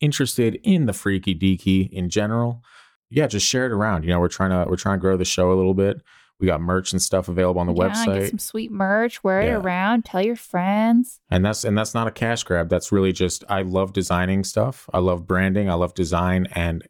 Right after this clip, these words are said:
Speaker 1: wearing stuff. You know, we wear our own merchandise is pretty much it. Like, we
Speaker 2: Because I love Scott's designs. Like
Speaker 1: Yeah. And so I just, uh, you know, we thought it'd be a good idea to be like, "Hey, if other people want this,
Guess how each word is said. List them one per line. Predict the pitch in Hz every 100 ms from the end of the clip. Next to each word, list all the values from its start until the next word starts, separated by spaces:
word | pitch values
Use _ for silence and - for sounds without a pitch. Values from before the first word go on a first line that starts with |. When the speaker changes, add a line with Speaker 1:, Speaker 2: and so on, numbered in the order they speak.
| _ -
Speaker 1:
wearing | 95 101 104 95
stuff. | - 95 - - -
You | 104
know, | 87
we | 90 104 92 -
wear | 98 98 92
our | 87 90
own | 90 82
merchandise | 92 82 87 80 78
is | 80
pretty | - 90
much | 82 -
it. | 90
Like, | 82 82
we | 98 95 _ _
Speaker 2:
Because | 220 208
I | 196
love | 185 180 170
Scott's | - 180 -
designs. | - 170 - - - -
Like | - 71
Speaker 1:
Yeah. | 67 - 110 - _
And | 101
so | - 107 101
I | 107
just, | 107 107 - -
uh, | 92 -
you | 71 123
know, | 98 92
we | 113
thought | - 131
it'd | 120
be | 104 101
a |
good | 92 104
idea | 98 90 87 82 80
to | -
be | 92
like, | 95
"Hey, | 120 92
if | 82
other | 110
people | 120 120 107
want | 95 92 90
this, | 92 92 -